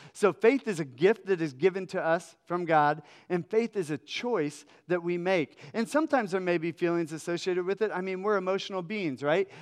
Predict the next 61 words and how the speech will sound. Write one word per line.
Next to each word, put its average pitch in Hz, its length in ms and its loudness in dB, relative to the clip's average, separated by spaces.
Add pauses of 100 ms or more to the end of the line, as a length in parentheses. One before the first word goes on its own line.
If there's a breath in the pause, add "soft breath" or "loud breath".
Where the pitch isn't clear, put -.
(120)
Uh, - 20 6
uh, 180 320 2
and 185 180 -4
so 190 160 0
we, 180 140 -2
we 190 220 -8
shouldn't 185 340 -8
feel 175 200 0
guilty 175 500 0
about 143 360 2
having 180 420 -2
feelings 175 480 -4
and 151 120 -2
emotions. 170 500 -4
We 180 120 -10
should 165 240 -8
talk 196 260 -6
about 160 240 2
our 147 100 0
feelings 156 360 -6
and 151 80 -8
emotions. 156 420 -6 (280 loud breath)
Those 202 200 4
things 190 220 -4
are 180 60 -2
extremely 185 340 -6
important. 175 340 -2 (220 loud breath)
But 202 240 10
if 196 180 2
we're 202 100 6
letting 240 460 2
our 180 260 6
emotions 170 720 0
dictate 208 560 0
our 156 160 2
faith 190 460 0 (180 loud breath)
and 180 160 0
our 156 160 2
actions, 170 640 0 (240 loud breath)
then 185 320 -2
we're 175 140 0
putting 226 320 -2
something 196 480 -4
that 175 180 -4
should 240 240 -6
not 214 180 4
be 202 120 2
in 180 80 -2
the 156 80 -2
driver's 190 460 2
seat 208 200 -2
of 180 80 -2
our 170 140 6
life 170 280 6
in 175 120 -6
the 165 80 -4
driver's 165 380 0
seat 165 160 -4
of 143 100 -4
our 139 120 2
life. 135 280 0